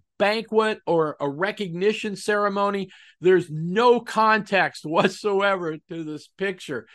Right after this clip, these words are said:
but it appears to be staff and management of the streetcar company gathering for a function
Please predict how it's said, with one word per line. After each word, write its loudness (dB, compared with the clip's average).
but 2
it 4
appears -2
to 0
be -6
staff -2
and -2
management -2
of 2
the 0
streetcar -2
company -6
gathering 0
for -4
a 0
function -4